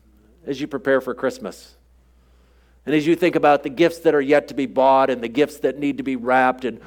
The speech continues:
what gifts you're going to receive and whether or not you've got all those other things figured out, I would invite you to spend some time and reflect on the ultimate gift that God has given to us.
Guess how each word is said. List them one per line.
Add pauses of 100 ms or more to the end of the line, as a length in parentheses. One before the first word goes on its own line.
(220)
what
gifts
you're
going
to
receive
and
whether
or
not (240)
you've
got
all
those
other
things
figured
out, (4000)
I
would
invite
you
to
spend
some
time
and
reflect
on (640)
the
ultimate
gift (1120)
that
God
has
given
to
us.